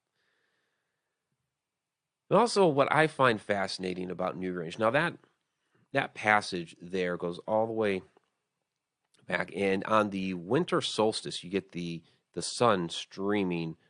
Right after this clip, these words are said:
uh, right through those, uh, through that passage, which is amazing. And in order to, to witness that, they actually have a lottery. So you have to,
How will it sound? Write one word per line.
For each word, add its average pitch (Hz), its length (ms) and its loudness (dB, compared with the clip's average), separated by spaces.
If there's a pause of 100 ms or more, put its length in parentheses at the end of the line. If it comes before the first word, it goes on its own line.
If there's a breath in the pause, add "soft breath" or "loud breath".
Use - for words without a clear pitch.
(160)
uh, 78 320 -4
right 95 540 0
through 92 320 -8
those, 85 440 -6 (180)
uh, - 260 -16 (160)
through 101 160 -8
that 87 220 -4
passage, - 500 -10
which - 240 -16
is 82 300 -10
amazing. 90 640 -4
And 80 380 -10 (340 soft breath)
in 107 140 2
order 123 340 4
to, 98 640 -4 (520)
to 104 140 -4
witness 135 480 0
that, 87 140 0
they 87 120 0
actually 104 300 0
have 92 140 -4
a 87 80 -6
lottery. 98 840 0 (500)
So 90 60 -10
you 90 140 -8
have 107 140 -10
to, 87 240 -4